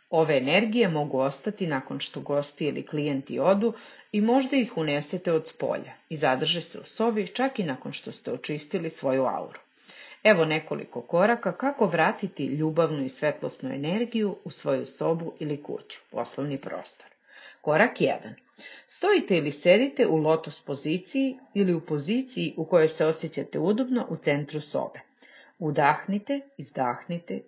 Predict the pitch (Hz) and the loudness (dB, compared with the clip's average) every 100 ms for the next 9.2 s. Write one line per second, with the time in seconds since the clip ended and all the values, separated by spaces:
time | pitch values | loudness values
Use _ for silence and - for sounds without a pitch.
0 | - 226 - - - - - - - - | -2 0 0 -4 -8 -10 -16 -16 -18 -20
1 | - - _ _ _ 185 202 143 - 104 | -20 -20 _ _ _ 2 2 2 -4 -6
2 | 107 - - _ _ - - - - - | -6 -10 -20 _ _ -20 -20 -20 -6 4
3 | 208 277 - 151 143 180 254 285 269 - | 6 6 4 0 4 4 4 2 0 -6
4 | - 214 202 170 156 156 - - - - | -2 4 6 8 8 6 -4 -10 -10 -12
5 | _ _ _ _ - - 208 269 349 - | _ _ _ _ -10 0 2 2 0 0
6 | 269 - - 165 - 190 190 - 226 - | -4 -4 -6 -6 0 0 0 -2 -4 0
7 | 139 127 - - 180 190 208 247 - - | 2 0 -4 -4 2 4 4 0 -4 -6
8 | 175 147 135 143 160 - 139 175 185 233 | -2 2 2 0 -2 -4 -6 0 4 4
9 | 247 | 4